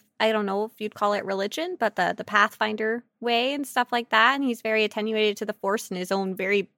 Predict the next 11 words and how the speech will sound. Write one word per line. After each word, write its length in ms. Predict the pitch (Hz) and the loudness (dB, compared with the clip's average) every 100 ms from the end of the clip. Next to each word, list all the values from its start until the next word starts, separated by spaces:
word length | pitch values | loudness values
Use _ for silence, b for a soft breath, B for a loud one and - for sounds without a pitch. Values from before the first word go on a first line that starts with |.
| - | -6
bizarre 460 | 190 - 180 196 | -6 -2 0 2
way. 400 | 190 175 180 233 - b b b _ _ _ - | 2 0 2 0 -4 b b b _ _ _ -18
I, 80 | - - | -16 -8
I 200 | - 214 | -8 -8
feel 220 | - 269 | -2 2
like 160 | 359 349 | 4 2
we're 120 | 302 | -4
too 180 | - 269 | -2 2
incompatible 720 | 233 240 220 202 196 190 175 | 2 2 0 2 2 2 0
otherwise, 580 | 165 165 156 160 165 - | -2 -2 -4 -4 -4 -6
though. 320 | 170 170 | -4 -4